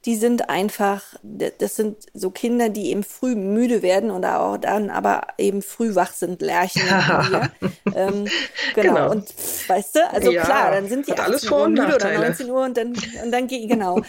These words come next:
Speaker 1: Das ist nicht meine Erziehung, dass die dann um neunzehn Uhr ins Bett gehen, weißt du, das, äh, hab ich nicht getan.
Speaker 2: Ja,
Speaker 1: Die
Speaker 2: und
Speaker 1: sind
Speaker 2: das
Speaker 1: halt müde.
Speaker 2: führt ja auch unter
Speaker 1: So.
Speaker 2: Umständen dazu, dass sie dann nachts um drei wach sind und eine Stunde spielen wollen oder zwei, nicht wahr?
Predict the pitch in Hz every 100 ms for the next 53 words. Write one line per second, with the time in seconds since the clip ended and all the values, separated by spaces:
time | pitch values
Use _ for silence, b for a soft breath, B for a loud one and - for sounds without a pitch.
0 | B 220 240 277 285 254 240 233 220 220
1 | - 302 269 214 220 - 202 196 202 196
2 | 208 214 208 160 196 - 208 - 190 175
3 | 185 - 254 214 - - 135 233 - -
4 | 240 - - 202 - 254 - 277 349 180
5 | 170 170 - 202 208 175 226 247 214 190
6 | - 196 185 214 - 214 208 202 196 220
7 | 185 185 190 185 180 - - 190 180 165
8 | 156 - - 220 220 226 - 247 269 -
9 | 311 202 160 143 160 - 147 147 165 -
10 | 180